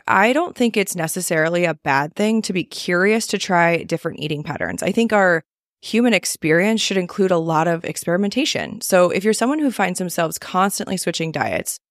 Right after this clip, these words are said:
I want you to first take a quick review of what you've liked from each experience that you've had.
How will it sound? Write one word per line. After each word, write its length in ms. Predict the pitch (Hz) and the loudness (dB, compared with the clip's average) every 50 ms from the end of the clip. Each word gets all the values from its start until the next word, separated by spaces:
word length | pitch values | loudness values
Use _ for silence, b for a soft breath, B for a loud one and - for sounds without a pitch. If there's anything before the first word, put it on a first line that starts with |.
| _ _ _ _ - | _ _ _ _ 2
I 120 | - 190 | 4 4
want 120 | 220 233 262 | 4 4 4
you 80 | 302 | 2
to 80 | 285 269 | 0 0
first 320 | - - 190 180 180 - | 0 0 0 0 0 0
take 140 | - 208 165 | -2 -2 0
a 80 | 165 143 | -2 -2
quick 300 | - - 202 202 - 240 | -2 0 -2 0 0 0
review 280 | 226 180 180 180 180 | -2 0 0 0 0
of 220 | 175 - - 160 170 | 0 0 -2 -2 -2
what 140 | 175 - - | -4 -4 -4
you've 260 | 190 190 180 175 180 | -6 -6 -6 -6 -2
liked 300 | 175 180 208 214 - - | 0 0 0 0 -4 -8
from 180 | - - 135 - | -10 -8 -8 -6
each 180 | - 156 - | -6 -6 -6
experience 440 | 123 - - - 147 131 104 82 - | -6 -6 -4 -2 -2 -2 -2 -4 -6
that 80 | - - | -8 -8
you've 120 | - 151 | -6 -4
had. 280 | - - 76 62 - | -4 -4 -4 -4 -8